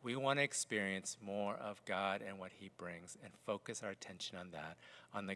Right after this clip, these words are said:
goodness and faithfulness of God. So why don't we pray? So Lord, I'm thankful for this message. I'm thankful for the truth that your desire for us is to rejoice.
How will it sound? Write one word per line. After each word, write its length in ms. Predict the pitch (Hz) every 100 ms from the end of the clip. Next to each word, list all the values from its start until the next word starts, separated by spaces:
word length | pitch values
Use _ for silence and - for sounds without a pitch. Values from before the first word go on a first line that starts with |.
| -
goodness 640 | 107 92 90 90 - - - - -
and 100 | 107
faithfulness 680 | - 98 92 - 92 87 -
of 120 | 95
God. 240 | - 80 85 -
So 80 | -
why 80 | 113
don't 80 | 110
we 80 | 95
pray? 260 | 92 82 - - - - _ - - - - - - - - - - - - - - - - - - - - - -
So 200 | - 127
Lord, 220 | 120 117
I'm 80 | 113 - - - -
thankful 400 | 131 131 - 135
for 180 | 139 113
this 260 | 110 -
message. 720 | 117 120 - 117 110 - - - -
I'm 120 | 110
thankful 520 | - 135 147 - 160
for 180 | 151 143
the 140 | 113
truth 580 | 104 - 156 143 127 - - - - -
that 160 | 110 107
your 220 | 123 147
desire 540 | 143 110 113 117 131
for 240 | - 165 165
us 480 | 196 208 - - - - -
is 220 | 110 117 -
to 200 | - 120
rejoice. 1000 | 104 101 107 98 87 90 - - -